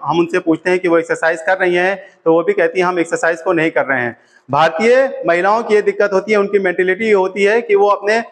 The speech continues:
परिवार को तो वक्त देती हैं लेकिन अपने शरीर पे वक्त बिल्कुल भी नहीं देती हैं। तो आपको भी ये बात समझना बहुत ज्यादा जरूरी है कि जब वो fit रहेंगी तभी उनका परिवार चलेगा, क्योंकि आप हैं तो परिवार है।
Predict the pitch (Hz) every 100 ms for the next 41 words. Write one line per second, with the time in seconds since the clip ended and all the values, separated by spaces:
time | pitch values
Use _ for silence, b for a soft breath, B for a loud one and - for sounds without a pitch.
0 | _ 175 175 185 196 220 208 202 202 202
1 | 185 185 226 185 160 170 185 175 190 180
2 | 165 202 202 208 233 233 B B 139 190
3 | 208 180 180 190 190 175 160 143 135 135
4 | 123 117 b b 190 202 170 202 208 196
5 | 202 196 185 196 196 180 185 180 170 196
6 | 190 185 180 170 175 185 196 233 B B
7 | - 185 190 226 214 - 190 190 208 214
8 | 214 214 240 240 190 208 196 196 190 170
9 | 175 180 220 - - 160 156 147 131 160
10 | 180 190 165 196 185 233 226 202 160 170
11 | 175 175 160